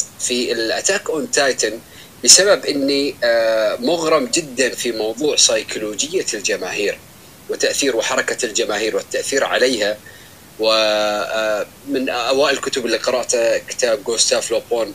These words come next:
الخاص بسيكولوجية الجماهير، فوجدت أني أستطيع أن أجري هذه الإسقاطات في مشاهدتي أثناء متابعتي للمسلسل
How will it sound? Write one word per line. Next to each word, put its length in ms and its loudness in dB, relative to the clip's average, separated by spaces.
الخاص 300 -2
بسيكولوجية 880 0
الجماهير، 520 0
فوجدت 800 0
أني 480 0
أستطيع 640 2
أن 180 -2
أجري 320 2
هذه 240 4
الإسقاطات 760 2
في 300 2
مشاهدتي 680 4
أثناء 260 2
متابعتي 680 4
للمسلسل 1400 2